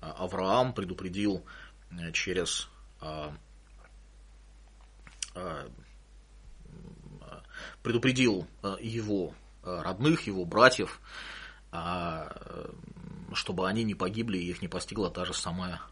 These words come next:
участь. То есть мы видим, опять же, и богача, и Лазаря, которые после смерти, э, ведут вполне сознательную жизнь. А свидетели Иеговы,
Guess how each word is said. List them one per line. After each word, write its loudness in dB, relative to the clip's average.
участь. 0
То -8
есть -2
мы -4
видим, 2
опять 2
же, -4
и -8
богача, 0
и 6
Лазаря, -2
которые -6
после -8
смерти, 2
э, -2
ведут -2
вполне -2
сознательную -2
жизнь. -2
А 6
свидетели 6
Иеговы, 10